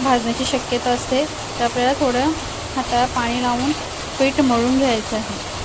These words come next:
तर अशा पद्धतीने आपल्याला पीठ मळून घ्यायचं आहे, जास्त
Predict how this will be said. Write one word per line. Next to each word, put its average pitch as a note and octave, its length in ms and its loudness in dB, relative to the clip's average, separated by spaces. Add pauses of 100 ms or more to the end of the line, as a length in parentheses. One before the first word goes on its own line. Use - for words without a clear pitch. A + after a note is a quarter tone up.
(840)
तर B3+ 120 4
अशा A#3+ 220 2
पद्धतीने B3 500 0
आपल्याला B3 280 0
पीठ B3 280 -2
मळून A#3+ 320 2
घ्यायचं A#3+ 360 0
आहे, A3+ 240 2
जास्त A#3 300 0